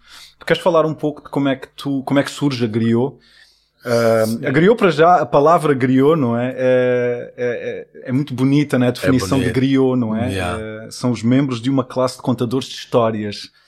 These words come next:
Speaker 1: eh, que podem ser tradição oral, não é? Que podem ser poetas, cantores.
Speaker 2: Tocadores de corais, que temos muitos em Lisboa, mestre Galissati, tenho o prazer de ter alguns griots como amigos.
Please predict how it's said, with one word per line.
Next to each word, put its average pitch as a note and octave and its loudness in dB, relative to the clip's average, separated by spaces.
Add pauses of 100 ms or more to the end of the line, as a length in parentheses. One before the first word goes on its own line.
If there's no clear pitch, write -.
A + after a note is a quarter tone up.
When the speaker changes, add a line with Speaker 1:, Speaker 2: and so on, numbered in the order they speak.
(460)
Speaker 1:
eh, A2+ -14
que - -20
podem A#2 0
ser B2 0
tradição C#3 2
oral, B2 4
não A2 -2
é? A2 -4
Que - -14
podem A#2 -2
ser A#2+ -8
poetas, A#2+ -4
cantores. A2+ -8 (720)
Speaker 2:
Tocadores F#2+ 0
de F#2 -6
corais, G2 2
que - -6
temos G#2 0
muitos F#2+ -2
em G2+ 0
Lisboa, F#2 2
mestre F2+ -4
Galissati, E2+ -2
tenho G2+ 0
o - -4
prazer F#2 0
de F2 -4
ter F#2+ 0
alguns F#2 -2 (320)
griots F#2+ 0
como F2+ 0
amigos. F#2 -2